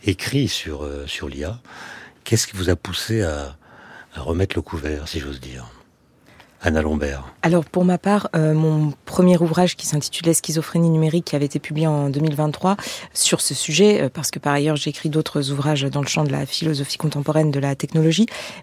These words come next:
Speaker 2: Mais, euh, ce premier ouvrage, en fait, il se focalisait sur, euh, les enjeux, euh, des réseaux sociaux, commerciaux, des algorithmes de recommandation et de l'économie de l'attention. Or, euh, quand, euh, j'ai compris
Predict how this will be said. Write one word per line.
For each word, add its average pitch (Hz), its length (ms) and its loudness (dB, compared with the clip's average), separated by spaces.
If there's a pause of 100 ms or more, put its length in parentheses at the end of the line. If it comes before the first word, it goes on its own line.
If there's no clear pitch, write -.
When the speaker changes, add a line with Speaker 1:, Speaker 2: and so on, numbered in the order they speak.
Speaker 2:
Mais, 175 200 8 (100)
euh, 151 240 6
ce 143 160 0
premier 175 280 4
ouvrage, 175 320 4
en 175 80 4
fait, - 240 0
il - 20 -4
se - 160 0
focalisait 170 720 2 (280)
sur, - 600 4
euh, 151 100 4
les 147 300 4
enjeux, 170 500 4
euh, 147 240 2
des 143 180 0
réseaux 160 280 4
sociaux, 175 400 4
commerciaux, 170 560 4
des 156 180 2
algorithmes 156 460 2
de 147 80 2
recommandation 147 600 2
et 185 60 6
de 151 80 4
l'économie 165 480 6
de 156 60 4
l'attention. 143 440 0 (640)
Or, 175 380 6
euh, 147 240 6
quand, 170 400 2
euh, 139 260 4 (380)
j'ai 139 220 0
compris 170 420 2